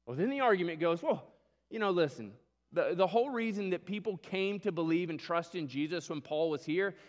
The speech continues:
is because he was a huckster for the gospel." Essentially, Paul would walk in and he would say something in this, well, I'm just not gonna impersonate 'cause it's gonna sound like some of you or someone you've heard and loved. But what Paul would do is essentially come into this room and he would begin to describe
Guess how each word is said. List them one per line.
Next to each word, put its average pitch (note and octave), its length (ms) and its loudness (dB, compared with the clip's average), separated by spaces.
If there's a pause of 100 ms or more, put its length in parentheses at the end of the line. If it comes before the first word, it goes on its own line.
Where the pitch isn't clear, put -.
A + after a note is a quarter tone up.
(120)
is E3+ 120 -4
because F#3 400 2
he F#3+ 80 -4
was F3+ 100 -2
a D#3 120 0 (240)
huckster - 480 -4
for G3+ 100 -14
the G3+ 80 -2
gospel." F#3+ 640 2 (800)
Essentially, A3+ 420 -2
Paul G#3 360 2
would G#3 100 0
walk G3 360 6
in G3 360 0 (260)
and E3 160 -2
he F3 140 2
would D#3+ 120 -4
say E3+ 460 4 (140)
something G#3+ 480 -2
in F#3 200 -4
this, E3 360 -6 (200)
well, D3 220 0 (140)
I'm D#3 160 -2
just C#3+ 120 -8
not D3+ 120 -4
gonna C#3+ 140 -4
impersonate D#3 520 -2
'cause C3+ 80 -12
it's C#3+ 140 -8
gonna D#3+ 120 -10
sound E3 300 -2
like C#3+ 160 -4
some F3+ 180 -4
of D#3+ 140 -4
you D3+ 160 -2
or C3+ 60 -2
someone D#3+ 320 -6
you've C#3 140 -6
heard E3 260 0
and C#3+ 120 -2
loved. D#3+ 300 2 (220)
But G#3 140 8 (180)
what G#3+ 280 6
Paul B3+ 280 8
would C#4+ 140 0
do A#3 120 0
is F#3+ 80 -2
essentially A3 480 -2
come B3 320 -2
into B3+ 240 -2
this G#3 260 2
room A#3 380 0
and G3 160 -2
he G#3+ 140 0
would G#3+ 160 -4
begin G#3 320 0
to A3+ 80 2
describe A3 720 2